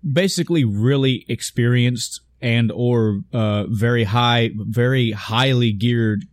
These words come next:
uh, players will get together and you will tackle this brand spanking new dungeon or boss scenario. And typically there's, like, an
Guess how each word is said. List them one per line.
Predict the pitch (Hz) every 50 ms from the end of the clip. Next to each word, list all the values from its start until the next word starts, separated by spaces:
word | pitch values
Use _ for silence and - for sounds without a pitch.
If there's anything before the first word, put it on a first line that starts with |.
| - -
uh, | - 113 107 104 104 101 101 95 -
players | - 143 151 143 131 120 107
will | 113 113
get | 101 117 -
together | - 104 107 113 110 107 107 107 101 - - - - 165 131 -
and | 123 120 113
you | 113 120 135
will | 135 127 127 123 107 - - _
tackle | - 123 127 123 117 - 117 110
this | 101 107 98 95
brand | 92 90 110 117 113 123 131 135 135 131 135
spanking | - - - - 127 123 117 - 123 117 117 113
new | 113 113 117 113 110 110 107 101 - 107 107
dungeon | 92 120 120 117 113 107 101 98 110 107 104 107
or | - 113 110 107 104
boss | 95 92 120 120 123 120 113 107 - - - -
scenario. | - - - 117 104 104 101 98 95 90 87 85 87 127 - - - - - - - - -
And | 117 113 107 104 101 101 95 - - - - - - - _ _ _ _ _ _ _ _ _ _ _ _ -
typically | - - 214 247 - - 202 - 180 175 160
there's, | 151 131 143 139 139 135 127 117 107 113
like, | 123 135 135 123 -
an | 123 117